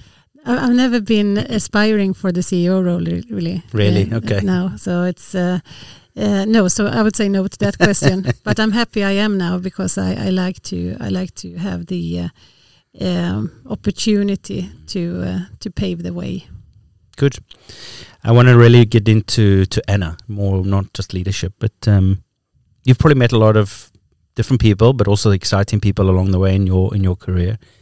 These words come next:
Speaker 2: Um, how has this shaped you, and, and what tools have you taken away or, or brought with you?
Speaker 1: I think it's shaped me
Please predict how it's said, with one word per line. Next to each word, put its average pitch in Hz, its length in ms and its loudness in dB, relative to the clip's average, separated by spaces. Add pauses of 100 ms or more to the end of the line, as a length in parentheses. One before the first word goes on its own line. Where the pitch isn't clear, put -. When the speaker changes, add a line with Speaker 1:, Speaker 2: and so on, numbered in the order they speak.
(420)
Speaker 2:
Um, 92 720 2
how 139 160 4
has 151 120 0
this 151 100 2
shaped - 360 0
you, 107 140 2
and, 98 180 2
and 110 200 -2 (120)
what 127 200 -2
tools 127 280 4
have 104 100 4
you 98 60 2
taken 107 320 -2
away 98 220 2
or, 87 100 2 (100)
or 101 120 -4
brought 98 300 -4
with 98 160 -4
you? 92 160 -4 (1120)
Speaker 1:
I 214 60 -20
think 285 160 -12
it's - 200 -10
shaped - 280 -10
me 196 360 -6